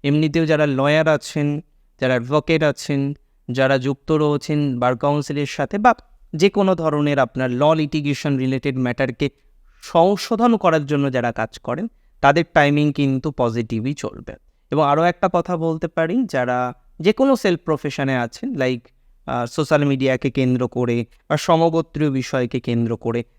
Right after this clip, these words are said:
তাদের সময়কালটাও কিন্তু ধীরে ধীরে পজিটিভ দিকে যাবে, সেই বার্তাটা আমি দিচ্ছি বা সেই বার্তাটা আপনাদের কাছে প্রদান করছি।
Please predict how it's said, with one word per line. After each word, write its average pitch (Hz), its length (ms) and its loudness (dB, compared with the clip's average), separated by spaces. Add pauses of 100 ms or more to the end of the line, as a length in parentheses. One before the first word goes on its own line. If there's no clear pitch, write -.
তাদের 160 280 4
সময়কালটাও 147 840 0
কিন্তু 139 280 -2
ধীরে 127 280 -2
ধীরে 127 280 0 (260)
পজিটিভ 180 500 2
দিকে 151 360 0
যাবে, 131 380 0
সেই 135 240 -2
বার্তাটা 120 560 -2
আমি 117 180 -2
দিচ্ছি 175 560 -2 (680)
বা 120 300 2
সেই 160 160 -2
বার্তাটা 151 440 0
আপনাদের 139 340 -2
কাছে - 360 -4
প্রদান 214 440 2
করছি। - 440 -14